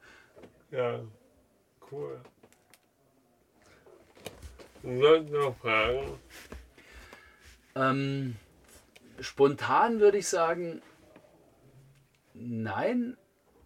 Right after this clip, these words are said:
Speaker 2: Bis auf die Tatsache so, wie sind denn deine Gefühle, wenn du dann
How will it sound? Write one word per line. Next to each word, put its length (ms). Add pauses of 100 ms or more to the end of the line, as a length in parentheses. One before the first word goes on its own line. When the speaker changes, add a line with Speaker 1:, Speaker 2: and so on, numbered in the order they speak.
(1600)
Speaker 2:
Bis 200
auf 200
die 140
Tatsache 540
so, 380
wie 220
sind 200
denn 240
deine 460
Gefühle, 840
wenn 340
du 160
dann 420